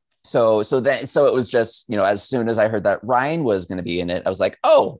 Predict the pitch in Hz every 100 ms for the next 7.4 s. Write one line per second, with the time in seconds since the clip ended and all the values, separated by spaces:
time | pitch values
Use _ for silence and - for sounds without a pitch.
0 | - 131 - 180 320 - 110 - 104 95
1 | 110 - 143 - - 127 120 120 123 131
2 | 127 - - - - 151 180 220 175 90
3 | 82 73 - _ _ _ - 135 127 151
4 | 139 135 127 117 123 120 117 120 123 131
5 | 123 120 107 104 110 - 311 - 87 80
6 | 82 123 110 107 - 143 143 143 143 123
7 | 117 117 110 110